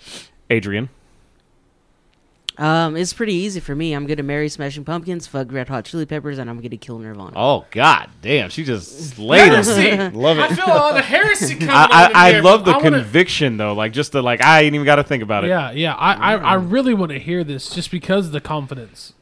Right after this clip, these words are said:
Speaker 3: The confidence coming at you. Whether I completely
Speaker 1: Do
Speaker 3: disagree
Speaker 1: you still
Speaker 3: or
Speaker 1: like
Speaker 3: agree
Speaker 1: Nirvana's
Speaker 3: with you.
Speaker 1: overrated?
Speaker 3: Let's hear it.
Speaker 1: Or?
Speaker 2: No, I don't think Nirvana's overrated. Like, uh, I, I love Nirvana. Uh, I think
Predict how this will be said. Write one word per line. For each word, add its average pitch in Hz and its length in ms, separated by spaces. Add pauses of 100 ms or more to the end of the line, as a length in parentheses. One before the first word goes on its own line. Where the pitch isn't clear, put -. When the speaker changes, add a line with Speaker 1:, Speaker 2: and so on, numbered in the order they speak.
(160)
Speaker 3:
The 143 120
confidence 156 520
coming 139 240
at 117 200
you. 120 80
Whether 202 200
I 208 120
completely 180 500
Speaker 1:
Do 156 60
Speaker 3:
disagree 151 300
Speaker 1:
you - 80
still - 120
Speaker 3:
or - 40
Speaker 1:
like 104 100
Speaker 3:
agree - 160
Speaker 1:
Nirvana's 202 400
Speaker 3:
with - 80
you. 104 80
Speaker 1:
overrated? 98 560
Speaker 3:
Let's 220 140
hear 156 200
it. - 60
Speaker 1:
Or? 87 480
Speaker 2:
No, 294 120
I 214 60
don't 254 180
think 220 180
Nirvana's 160 440
overrated. 139 640
Like, 131 400
uh, 131 400 (520)
I, 139 140
I 143 160
love 160 260
Nirvana. 156 600 (600)
Uh, 135 460
I 139 140
think 151 280